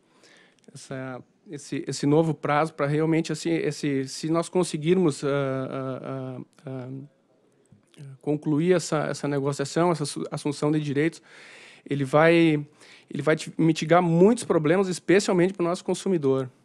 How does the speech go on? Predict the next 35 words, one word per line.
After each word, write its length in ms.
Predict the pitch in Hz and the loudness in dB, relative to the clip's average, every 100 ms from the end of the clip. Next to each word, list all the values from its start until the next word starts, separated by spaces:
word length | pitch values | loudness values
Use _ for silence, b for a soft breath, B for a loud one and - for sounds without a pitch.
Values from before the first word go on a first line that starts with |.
| _ _ - | _ _ -18
né? 180 | - 135 | -10 -6
O, 40 | 135 | -2
o, 40 | |
o, 1080 | 131 131 135 143 143 143 139 139 139 147 143 | -2 -2 -4 -4 -4 -2 -2 -2 -4 -4 -4
o, 80 | - | -2
o 40 | 151 | 0
im-, 140 | 143 | 0
o 100 | - | 0
impacto 480 | 151 143 156 190 196 | -2 0 0 0 0
se 140 | 180 180 | -4 -2
dará 340 | 160 151 160 | 0 0 0
numa, 480 | 185 175 156 143 127 | 0 0 0 0 -2
numa 220 | 151 147 | -2 -2
proporção 540 | - 151 147 143 175 | -2 0 0 0 0
muito 420 | 175 156 185 254 226 | 2 4 4 4 2
grande 260 | 170 190 | 0 0
pro 100 | 196 | -2
nosso 200 | 180 175 | -8 -8
consumidor. 560 | 175 - 175 143 139 139 B B B | -10 -6 -4 -2 -2 -4 B B B
Nós 100 | 139 | -8
temos 240 | 156 170 | -2 -2
uma 120 | 175 185 | 0 0
oportunidade 760 | 175 160 - 160 156 170 175 | 0 -2 2 2 4 2 4
ímpar 300 | 170 202 208 | 0 0 -2
agora 340 | 160 139 156 170 | -2 0 0 0
de, 260 | 180 156 - b b b b | 0 -2 -4 b b b b
de, 120 | - | -4
através 460 | 147 151 139 151 190 | -2 2 4 6 6
de 40 | |
uma 140 | 190 180 | 4 2
negociação, 760 | 170 170 160 151 - 160 196 | 2 2 0 -2 2 2 2
há 260 | 151 156 180 | 2 4 4
uma 320 | 196 160 143 | 6 4 0
distribuidora 600 | 143 - 147 143 147 156 | -4 -6 -2 2 2 2
interessada, 680 | 156 143 139 131 139 180 | 0 -4 -4 -2 -2 -4